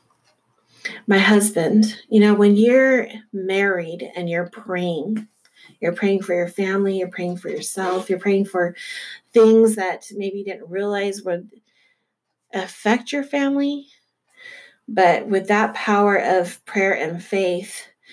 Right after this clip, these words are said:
boy, those blessings really can trickle down, and they will bless your family and your posterity. And it's so true. You know, we're taught that throughout the scriptures, that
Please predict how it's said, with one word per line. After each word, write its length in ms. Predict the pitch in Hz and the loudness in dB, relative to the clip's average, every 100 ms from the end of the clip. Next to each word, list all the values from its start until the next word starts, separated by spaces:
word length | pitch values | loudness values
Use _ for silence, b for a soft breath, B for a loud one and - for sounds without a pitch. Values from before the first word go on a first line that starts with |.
| B B B | B B B
boy, 160 | - 208 | 0 2
those 200 | 196 190 | 2 0
blessings 480 | 180 180 202 190 - | -2 -2 -6 -6 0
really 220 | 180 180 | 2 2
can 200 | 180 208 | 0 -6
trickle 320 | - 202 180 | -4 -6 -6
down, 500 | 175 175 175 185 202 B B - | -6 -4 -2 -4 -6 B B -8
and 180 | 190 185 | -2 0
they 80 | 185 | 2
will 320 | 185 196 190 | 4 2 2
bless 320 | 185 185 - | 0 0 0
your 80 | 185 | -2
family 400 | 196 185 185 185 | 0 0 0 -2
and 100 | 180 | -2
your 120 | 180 | -4
posterity. 760 | - 170 175 185 180 180 180 180 | -4 -6 -2 -2 -2 -2 -2 -2
And 120 | 175 | -2
it's 120 | 131 | -2
so 160 | 202 185 | -2 -2
true. 480 | - 240 226 214 B B B B _ | -2 0 0 -4 B B B B _
You 120 | 190 | 0
know, 80 | 175 | 2
we're 120 | 175 | 0
taught 280 | - 202 220 | -2 -6 -2
that 200 | 156 - | -6 -4
throughout 300 | - 175 - | -2 -2 -2
the 60 | - | -6
scriptures, 580 | - 185 185 180 175 | -2 -2 0 0 0
that 280 | 175 180 175 | -2 -4 -6